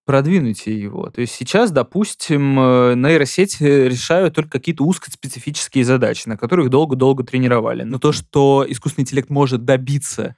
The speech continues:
чего-то большего и вырасти над человеком, это очевидно. А человек вообще в мире всегда находился в позиции силы.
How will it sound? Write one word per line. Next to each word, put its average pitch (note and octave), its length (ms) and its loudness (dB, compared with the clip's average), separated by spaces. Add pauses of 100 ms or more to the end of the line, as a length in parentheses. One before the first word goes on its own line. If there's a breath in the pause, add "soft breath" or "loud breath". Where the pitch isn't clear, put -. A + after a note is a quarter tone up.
(100)
чего-то B2 320 -6
большего B2 540 0
и A2 40 2
вырасти C3 500 0
над A2 200 -2
человеком, C3 640 -2
это C3 220 -2
очевидно. A#2 540 -8
А - 100 -16
человек F#3+ 380 -2
вообще F#3+ 420 2
в C3 520 -2
мире G3+ 440 4
всегда C#3 220 -4
находился E3 380 -2
в - 60 -20
позиции C#3+ 420 0
силы. C3 560 -2